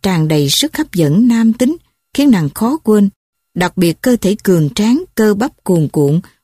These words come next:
một tướng lĩnh gần bốn mươi tuổi, đang ở vào giai đoạn hấp dẫn nhất, khiến nàng không thể mong ước điều gì hơn.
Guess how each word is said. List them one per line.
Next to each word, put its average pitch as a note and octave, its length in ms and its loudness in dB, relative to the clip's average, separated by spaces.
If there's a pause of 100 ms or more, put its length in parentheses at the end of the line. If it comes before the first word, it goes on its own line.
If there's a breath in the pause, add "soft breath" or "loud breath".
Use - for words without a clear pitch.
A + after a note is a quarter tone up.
một F#3 260 0
tướng D#4 160 0
lĩnh G#3 240 2
gần D3+ 240 0
bốn G#3 260 0
mươi A3 200 2
tuổi, F3 360 0 (340 soft breath)
đang G#3 280 2
ở D#3+ 280 -2
vào D#3+ 240 0
giai G#3 120 -2
đoạn D#3+ 220 -2
hấp C4 200 -6
dẫn D#3+ 280 2
nhất, D4+ 180 0 (420)
khiến D4 220 2
nàng D3+ 260 0 (120)
không A3+ 160 0
thể F3+ 220 -2
mong G#3+ 280 2
ước C#4 300 -2
điều E3 160 2
gì C#3 220 -2
hơn. F#3 280 0